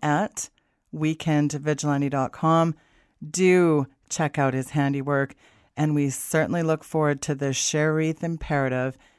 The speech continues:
coming out this September by Doctor Tom Horn, the Skywatch crew. That's gonna be in September, so we'll really be looking forward to that. And if you've not got Green Gospel, well, simply go to green gospel dot C A.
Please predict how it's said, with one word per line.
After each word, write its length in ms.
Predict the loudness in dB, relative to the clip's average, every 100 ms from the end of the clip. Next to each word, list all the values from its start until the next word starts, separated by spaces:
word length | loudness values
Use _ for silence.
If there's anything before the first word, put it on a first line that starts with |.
| _
coming 300 | -2 0 2
out 160 | 0 -2
this 140 | -6
September 720 | -6 -10 -4 -2 0 0 0 -2 _ _ -4
by 480 | 4 4 4 -2 -8 _ _
Doctor 320 | 0 0 -2
Tom 260 | -2 0 2
Horn, 380 | 2 0 0 -2
the 80 | -6
Skywatch 600 | 0 4 4 2 0 -6
crew. 380 | -2 0 0 -2 _ _ _
That's 320 | 0 2 2 -2
gonna 200 | -4 -2
be 100 | -2
in 100 | -4
September, 460 | -8 -4 -4 -4
so 180 | -6 -6
we'll 140 | -4
really 340 | -4 -2 -2 -2
be 180 | -4 -4
looking 360 | -4 -4 -6
forward 300 | -4 -6 -6
to 120 | -6
that. 340 | -2 0 -2 -4 -18 -20 -2
And 160 | 2
if 100 | 2
you've 280 | 2 2 4
not 320 | 4 4 4
got 280 | 4 6 4
Green 360 | 0 -2 0 4
Gospel, 720 | 4 4 4 4 6 4 0 0
well, 360 | 4 4 2 -6 _ _
simply 380 | -10 -4 -4 -2
go 160 | 0 0
to 80 | -2
green 320 | -2 0 0
gospel 440 | 0 0 -2 -4
dot 280 | 0 0 -2
C 180 | -2 0
A. 260 | 2 2